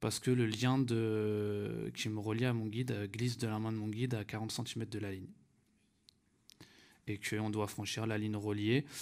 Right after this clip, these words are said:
Mais il y a un, tout un tas de règles, euh, qui concernent la course guidée,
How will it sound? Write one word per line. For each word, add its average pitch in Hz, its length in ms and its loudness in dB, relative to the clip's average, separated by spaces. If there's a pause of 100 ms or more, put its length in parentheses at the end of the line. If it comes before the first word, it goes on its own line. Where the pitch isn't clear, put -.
(160)
Mais 104 100 -2
il 104 40 2
y 107 40 4
a 104 80 4
un, 104 100 4
tout 127 280 -6 (100)
un 113 140 4
tas 123 300 4
de 113 160 -2
règles, 110 560 4 (440)
euh, 101 420 -2
qui - 160 -8
concernent 110 400 -2
la 107 140 0
course 107 340 -8
guidée, 107 360 0